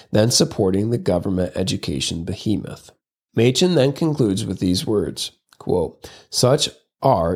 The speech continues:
in general, the alternative proposals that we might make if we were dealing with the problem which has led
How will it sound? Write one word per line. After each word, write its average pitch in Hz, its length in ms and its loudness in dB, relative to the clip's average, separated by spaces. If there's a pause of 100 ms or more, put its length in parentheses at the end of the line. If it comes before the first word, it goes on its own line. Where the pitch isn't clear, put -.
in 147 260 2
general, 92 480 2
the 104 260 2
alternative 123 640 2
proposals 87 680 -2
that 95 160 0
we 110 120 2
might 123 300 2
make 113 380 2
if - 140 -2
we 101 100 2
were 107 160 2
dealing 85 440 -2
with 80 280 -4
the 131 80 2
problem 87 640 -2
which 104 200 0
has 139 200 2
led 87 320 2